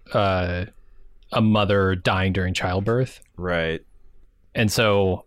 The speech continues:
Speaker 1: I could see Shauna being set off by that in
Speaker 2: Hmm.
Speaker 1: nineteen ninety-six.
Speaker 2: But that's, like, the opposite. That is what happened.
Speaker 1: Uh-huh.
Speaker 2: Do you think Misty engineered a situation that's the opposite of the song?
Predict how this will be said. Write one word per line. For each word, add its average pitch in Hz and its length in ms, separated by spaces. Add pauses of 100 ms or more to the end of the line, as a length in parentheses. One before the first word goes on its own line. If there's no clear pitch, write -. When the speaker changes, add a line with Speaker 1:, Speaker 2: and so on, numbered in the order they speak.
Speaker 1:
I 107 120
could - 120
see 113 120
Shauna 92 540 (320)
being 98 220
set 90 220
off 87 220
by 87 140
that 101 320 (680)
in 104 100
Speaker 2:
Hmm. 92 60
Speaker 1:
nineteen 87 240
ninety-six. 90 640 (560)
Speaker 2:
But 151 220 (100)
that's, 143 360
like, 131 160
the 110 120
opposite. 107 580 (160)
That - 140 (140)
is 82 120
what 80 180
happened. 107 300
Speaker 1:
Uh-huh. 110 100
Speaker 2:
Do 101 60
you 104 60
think 104 180
Misty 104 400
engineered 92 400
a 85 40
situation 80 1000
that's 85 160
the 87 120
opposite 90 400
of 90 60
the 85 80
song? 95 580